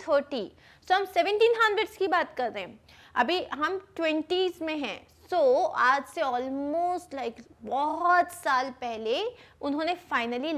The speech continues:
land discover किया। डिस्कवर मतलब, डिस्कवर का मतलब क्या होता है?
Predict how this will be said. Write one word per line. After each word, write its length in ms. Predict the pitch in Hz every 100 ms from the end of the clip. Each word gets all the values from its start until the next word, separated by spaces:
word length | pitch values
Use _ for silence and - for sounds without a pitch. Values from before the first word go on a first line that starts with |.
| 233
land 360 | 202 247 302 233
discover 540 | 233 - 254 240 247 254
किया। 200 | 220 196
डिस्कवर 580 | 202 226 - 247 254 294
मतलब, 520 | 285 269 294 349 415 - - _ _ 262
डिस्कवर 420 | 302 - 359 403
का 140 | 415
मतलब 300 | 381 381 392
क्या 140 | 403 381
होता 160 |
है? 60 | 381